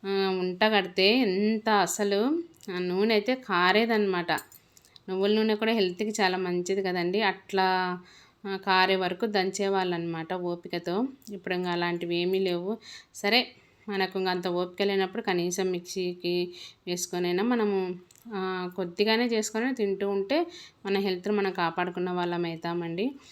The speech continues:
ఇప్పుడైతే నేను అందులో జీడిపప్పు కూడా వేసానన్నమాట, కొంచెం టేస్టీగా ఉంటుందని చెప్పేసి. కొద్దిగా నెయ్యి వేసి నెయ్యిలో సన్నగా జీడిపప్పులన్నీ, ఆ, కచ్చా పచ్చగా దంచానన్నమాట. దంచి వేసి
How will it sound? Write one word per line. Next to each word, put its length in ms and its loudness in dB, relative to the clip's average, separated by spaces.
ఇప్పుడైతే 380 0
నేను 200 4
అందులో 220 4
జీడిపప్పు 500 -2
కూడా 180 0
వేసానన్నమాట, 840 0
కొంచెం 340 -2
టేస్టీగా 480 -2
ఉంటుందని 460 -4
చెప్పేసి. 420 -2
కొద్దిగా 300 0
నెయ్యి 300 2
వేసి 300 2
నెయ్యిలో 380 2
సన్నగా 520 -2
జీడిపప్పులన్నీ, 1120 -2
ఆ, 380 -2
కచ్చా 220 0
పచ్చగా 380 -2
దంచానన్నమాట. 840 -2
దంచి 400 -2
వేసి 520 0